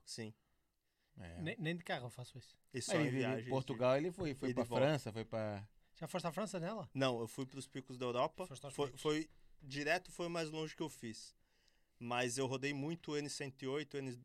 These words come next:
Speaker 1: N dois dois dois, N cento e três, que é de Bragança a Braga, indo até Bragança e voltando por Braga.
Speaker 3: Que top.
Speaker 1: E, cara,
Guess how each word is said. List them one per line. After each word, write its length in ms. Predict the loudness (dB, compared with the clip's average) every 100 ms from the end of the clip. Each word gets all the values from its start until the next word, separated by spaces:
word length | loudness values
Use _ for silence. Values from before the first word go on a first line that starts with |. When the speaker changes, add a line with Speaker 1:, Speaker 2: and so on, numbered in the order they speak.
| -8
Speaker 1:
N 240 | -4 -2
dois 220 | -2 -2 0
dois 200 | -4 -2
dois, 680 | 0 0 0 -4 -8 -12 _ _ _ _ -10
N 340 | -2 0 0
cento 360 | -2 -2 -2 -2
e 20 |
três, 420 | -6 0 0 0 -4
que 140 | -2
é 60 | -2
de 260 | 0 -2
Bragança 640 | 0 0 0 0 -4 -2 -2
a 60 |
Braga, 420 | 0 0 0 -2 -14 _ _ _ _ _ _ _ _ _ -8
indo 240 | -4 -2
até 240 | -2 -2
Bragança 420 | -2 -2 -4 -8 -8
e 40 |
voltando 340 | -10 -6 -8
por 160 | -8 -10
Braga. 480 | -4 -2 -2 -4 -10 _ _ _ _ _ _ _
Speaker 3:
Que 100 | -20
top. 180 | -20 -20 -20 -20 _ -10
Speaker 1:
E, 340 | -4 -4 -4 -10 _ _
cara, 360 | -2 0 0